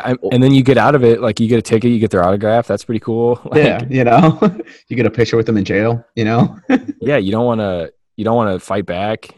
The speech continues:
Speaker 2: Yeah.
Speaker 1: Don't wanna kill 'em. <laughs> Like,
Speaker 2: Or m-, maybe you do. Maybe you, maybe you watched the
Speaker 1: Oh,
Speaker 2: movie
Speaker 1: yeah.
Speaker 2: and it disappointed you and
Speaker 1: Yeah, you
Speaker 2: you know?
Speaker 1: need high up actors.
Speaker 2: <laughs> Get ScarJo on the streets.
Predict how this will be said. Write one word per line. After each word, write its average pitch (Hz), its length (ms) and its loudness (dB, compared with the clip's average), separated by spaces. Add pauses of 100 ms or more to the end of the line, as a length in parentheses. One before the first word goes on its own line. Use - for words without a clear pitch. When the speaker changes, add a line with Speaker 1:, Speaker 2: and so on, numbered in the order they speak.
(680)
Speaker 2:
Yeah. 104 400 -4
Speaker 1:
Don't 92 100 -6
wanna 90 140 -6
kill 98 300 -4
'em. 117 120 -4 (240)
<laughs> - 260 -16
Like, 123 400 -10 (180)
Speaker 2:
Or 139 160 -2
m-, 110 140 -6 (140)
maybe 135 160 -8
you 165 80 -2
do. 175 140 -2
Maybe 95 220 -4
you, 110 300 -4
maybe 110 220 -2
you 131 100 2
watched 120 280 0
the 110 80 -6
Speaker 1:
Oh, 104 100 -4
Speaker 2:
movie 113 140 -6
Speaker 1:
yeah. 120 180 -4
Speaker 2:
and 98 100 -6
it 92 220 -10
disappointed 110 560 -6
you 127 160 -8
and 98 240 -10 (720)
Speaker 1:
Yeah, 71 240 -12 (120)
you 113 140 -14
Speaker 2:
you - 80 -16
know? 110 120 -6
Speaker 1:
need 107 160 -4 (380)
high 98 320 -6
up 90 140 -8
actors. 82 540 -10 (1600)
Speaker 2:
<laughs> - 60 -18 (1800)
Get 98 100 -8
ScarJo 101 540 -4
on 110 100 -6
the 110 80 -6
streets. 110 560 -6